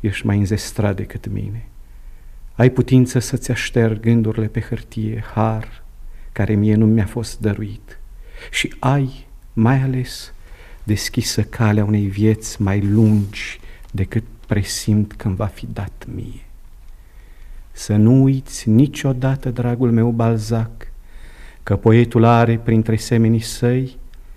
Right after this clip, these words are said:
înalta menire de a-și depăși vremea cu mintea, de a se înălța atât de sus, încât să fie limpezi raporturile dintre oameni,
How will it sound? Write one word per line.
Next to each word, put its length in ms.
înalta 640
menire 480
de 140
a-și 260
depăși 480
vremea 500
cu 100
mintea, 760
de 80
a 40
se 160
înălța 460
atât 340
de 100
sus, 600
încât 320
să 140
fie 220
limpezi 680
raporturile 920
dintre 420
oameni, 580